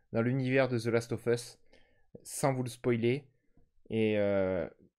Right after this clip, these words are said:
pour, mon but, c'est de vous donner envie et de vous expliquer un petit peu ce que vaut le jeu. Ça a l'air super fluide. Franchement, je suis trop content. Parce que le plus difficile, c'était ça.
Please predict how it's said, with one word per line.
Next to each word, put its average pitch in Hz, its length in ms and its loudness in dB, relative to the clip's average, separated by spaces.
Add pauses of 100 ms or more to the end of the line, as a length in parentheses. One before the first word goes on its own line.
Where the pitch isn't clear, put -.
(240)
pour, 113 120 -2
mon 127 200 0
but, 143 180 -2
c'est 135 100 -6
de 117 60 -8
vous 123 100 -6
donner 123 240 2
envie 120 320 0
et 120 40 -2
de 110 60 -4
vous 107 120 -6
expliquer 113 360 -8
un 110 80 0
petit - 240 -14
peu 120 140 -6
ce - 80 -12
que 120 80 -4
vaut 107 120 -4
le 110 120 0
jeu. 110 240 -8 (180)
Ça - 180 4
a 147 60 10
l'air 147 200 6
super - 420 -4
fluide. - 340 -2 (680)
Franchement, 214 580 4
je 214 60 -4
suis - 100 -10
trop 190 200 2
content. 151 360 2 (320)
Parce 127 140 -2
que 156 80 -2
le 147 120 4
plus 202 120 -4
difficile, 175 460 -4
c'était 151 260 -6
ça. 113 340 -2